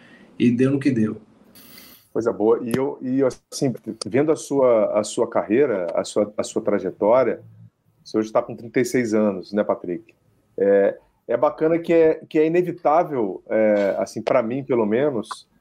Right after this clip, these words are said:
Speaker 2: não comparar com o Charles do Bronx, né? Que é também da categoria peso leve e que também batalhou muito pra ser campeão, né? É, ele passou por altos e baixos no U F C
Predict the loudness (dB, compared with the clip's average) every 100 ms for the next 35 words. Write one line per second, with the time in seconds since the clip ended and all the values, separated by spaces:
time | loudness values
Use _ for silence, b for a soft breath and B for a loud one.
0 | _ -6 -2 0 0 0 2 2 0 -2
1 | -6 0 0 2 0 0 -4 0 0 0
2 | -4 -8 -8 -10 -8 -4 -4 -6 _ _
3 | _ -2 0 0 0 0 0 0 -2 -2
4 | 0 0 0 -2 -4 0 2 0 -2 _
5 | _ _ _ -16 -12 -2 0 2 0 0
6 | 2 2 2 0 0 2 2 0 -6 -12
7 | -12 -14 _ -2 -2 -2 -2 -2 -2 0
8 | 2 0 -4 _ 0 0 -2 _ _ _
9 | 0 4 4 2 -6 _ _ -4 0 0
10 | 2 0 0 0 2 4 2 0 -12 0
11 | 2 4 0 -4 -12 -4 0 0 0 -6
12 | -2 0 0